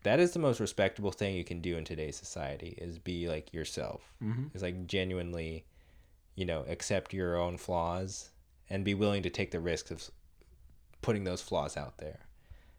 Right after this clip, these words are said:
Speaker 1: And that's why he has kind of, like, this immunity to a lot of things. Now, the more, like, listeners he gets, he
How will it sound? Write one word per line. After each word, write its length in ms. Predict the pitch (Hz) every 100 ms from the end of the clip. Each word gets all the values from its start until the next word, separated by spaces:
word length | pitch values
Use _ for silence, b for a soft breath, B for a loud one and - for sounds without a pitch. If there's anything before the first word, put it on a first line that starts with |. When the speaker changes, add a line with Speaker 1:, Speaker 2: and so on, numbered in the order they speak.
| b
Speaker 1:
And 80 | 107
that's 220 | 131 151
why 200 | 214 202
he 200 | 180 185
has 200 | 185 185
kind 220 | - 190 185
of, 100 | 170
like, 160 | 170
this 200 | 165 139
immunity 680 | 117 113 151 170 98 85 80 - - - - - - - - - - - -
to 100 | 117
a 80 | 92
lot 260 | 92 82
of 80 | 73
things. 600 | - 73 71 85 - - - - - - -
Now, 140 | 117
the 100 | 117
more, 380 | 117 131 131 113
like, 260 | 98 90 90
listeners 420 | 104 - 98 87
he 100 | 87
gets, 380 | 85 92 80 -
he 320 | 92 80 76